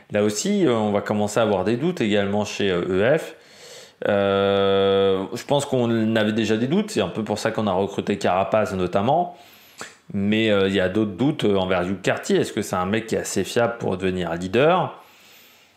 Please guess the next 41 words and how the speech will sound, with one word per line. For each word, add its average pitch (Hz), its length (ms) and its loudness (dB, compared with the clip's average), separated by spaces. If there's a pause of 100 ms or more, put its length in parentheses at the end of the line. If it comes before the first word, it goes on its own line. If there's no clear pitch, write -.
(320)
C'est 123 160 0
dommage 185 340 2
parce 123 140 -4
qu'il 120 220 -2
fait 113 100 -4
un 117 120 2
bon 123 120 0
Tour 117 200 -2
des 110 180 2
Alpes, 208 180 2 (720)
peut-être 151 320 0
en 175 60 2
forme 170 260 0
trop 180 160 -2
tôt, 160 400 -4 (500)
euh, 98 80 -2
du 101 180 -4
côté 117 280 0
de 110 60 -4
Hugh 107 140 -2
Carty, 113 380 -2
parce 101 160 -2
que - 80 -4
sur 107 160 -2
le 101 60 -2
Tour 110 180 -2
des 107 160 0
Alpes, 127 220 0
il 95 140 -2
est 92 40 0
juste 110 160 -4
derrière 113 300 2
Gauguenhardt, 104 640 -2 (500)
euh, 90 480 0
il 92 180 -2
est 92 60 0
vraiment 98 360 0
bien 101 180 -2
dans 98 80 0
le 92 80 -4
coup, 180 300 -4